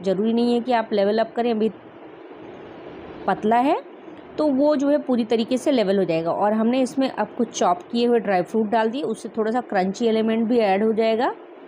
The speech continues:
थोड़ा पिस्ता डाल दिया और काजू। और अब इसे दो से तीन घंटे के लिए fridge में set होने के लिए रख देंगे। और देखिए ये set होने के बाद में एकदम firm हो गया है,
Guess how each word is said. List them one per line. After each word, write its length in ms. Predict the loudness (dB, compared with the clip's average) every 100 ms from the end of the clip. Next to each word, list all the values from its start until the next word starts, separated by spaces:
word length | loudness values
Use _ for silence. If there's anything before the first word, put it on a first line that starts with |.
| -20 -18 -18 -18 -18 -18 -18 -18 -6 -2
थोड़ा 120 | 0
पिस्ता 360 | 0 -2 0
डाल 220 | 0 2 0
दिया 220 | 0 -2
और 100 | -2
काजू। 420 | -2 -2 -2 -4 -4
और 200 | -2 -2 -2
अब 140 | -4 -2
इसे 240 | -2 -2 -4 -12 -8
दो 280 | 0 2 2
से 120 | -2
तीन 320 | -2 -2 0
घंटे 300 | 0 0 -2
के 160 | -2 -2
लिए 280 | 0 0 -2 -4 -18 -20 -4
fridge 240 | 2 2 4
में 120 | 2
set 320 | 0 0 0 0
होने 200 | -2 0
के 100 | 0
लिए 100 | 0
रख 140 | 0
देंगे। 280 | -2 -4 -2
और 140 | 0
देखिए 320 | 0 -2 0
ये 180 | 2 2
set 340 | 0 -2 -2 0
होने 200 | 0 0
के 120 | -2
बाद 420 | -2 -2 -2 -2
में 160 | -2 -2 -4 -16 -20 -20 -20 -6
एकदम 300 | -2 0 2 0
firm 340 | 0 0 2
हो 160 | 2 2
गया 240 | 2 2
है, 220 | 2 2